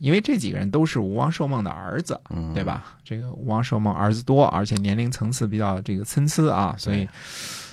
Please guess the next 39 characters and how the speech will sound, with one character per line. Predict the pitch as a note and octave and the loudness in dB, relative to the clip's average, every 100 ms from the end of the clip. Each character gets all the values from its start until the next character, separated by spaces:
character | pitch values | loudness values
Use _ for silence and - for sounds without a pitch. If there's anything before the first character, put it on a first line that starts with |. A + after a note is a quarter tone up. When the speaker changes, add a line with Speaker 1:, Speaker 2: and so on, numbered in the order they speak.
| - | 0
Speaker 1:
一 | C3+ | 2
直 | B2+ B2+ | 4 4
都 | B2+ | 2
是 | B2 A2+ | 2 -2
这 | A2 | 0
个， | G2 G2 G2+ - | 0 0 -2 -4
<laughs> | - | -2
这 | - G2+ | 2 4
个 | |
两 | G2+ F2+ | 2 2
代 | A2 C3+ | 4 6
人 | G2+ | 4
而 | F#2 G#2 | 0 -4
已 | F#2+ | -6
了。 | G2 F#2 - - | -6 -6 -8 -16
Speaker 2:
没 | E2 | -14
错。 | - - - - | -12 -14 -14 -6
Speaker 1:
哎， | G#2 G2 - | -4 -4 -6
Speaker 2:
嗯。 | E2+ E2 - - | -10 -10 -12 2
Speaker 1:
这 | C#3+ | 4
个 | C3 - - - | 4 0 -10 2
吴 | C#3 | 8
王 | E3 F3 D3+ | 10 10 8
僚 | G2 A2+ | 6 6
呢， | C#3+ A#2+ A2 - | 6 4 0 -14
还 | - A#2+ C3 | 0 4 4
派 | - C#3 B2 | 6 4 4
遣 | - F#2 | 2 2
呢， | G2+ G2+ - | 2 2 2
鄢 | A#2 B2+ | 2 4
陵 | A2+ A2+ B2 | 4 2 0
季 | - B2+ | 0 0
子 | A2 - E2+ | 0 -2 0
呢， | G2 G#2 G#2+ - | 2 0 -2 -10
去 | - G#2 G2 | 0 2 2
晋 | - C#3+ G#2 | 2 2 2
国 | F#2+ F2+ | 0 -4
出 | - G2+ | -4 -4
使， | F2+ - | -2 -4